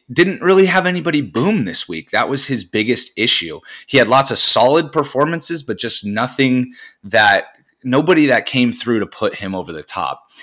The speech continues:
A J Dillon had twelve points, which again seems like a solid week, but that had to be disappointing with no A J Dillon and the Packers putting up thirty-one points. And th-, there was a lot of catches for him, just not a ton of rushing yards. And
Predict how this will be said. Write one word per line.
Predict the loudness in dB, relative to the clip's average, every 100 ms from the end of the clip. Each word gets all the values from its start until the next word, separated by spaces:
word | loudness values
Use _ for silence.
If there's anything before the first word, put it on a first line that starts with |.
| -20 -2
A | 2
J | 4 2
Dillon | 2 0 2 0
had | 0 -2 -2
twelve | -4 0 0 -2 -6
points, | -4 -2 -4 -6
which | -8
again | -4 -2 0
seems | -2 -2 -4 -2
like | -2
a | -2
solid | 0 0 0
week, | -2
but | -4 -4
that | -4
had | -2 -4
to | -4
be | -10
disappointing | -10 -10 -12 -12 -12 -12
with | -10
no | -8 -6 -4
A | -6
J | -4 -6
Dillon | -4 -4 -4 -8 -18 -20 _
and | -4 -4
the |
Packers | 0 0 0 -4
putting | -6 -6 -6
up | -12
thirty-one | -18 -2 0 2 0 0 -2 -2 -6
points. | -6 -6 -4 -4
And | -4 -6 -10 -16 -20 -20 _ -4
th-, | -2
there | 0
was | -2
a | 0
lot | 2 2
of | 0
catches | 0 0 0 -2
for | 0 2
him, | 2
just | -2 -2
not | 0 0
a |
ton | -2 -4 0
of | -2 -4 -4
rushing | -2 0 0 0
yards. | 2 2 0 -6 -8
And | -4 -4 -4 -10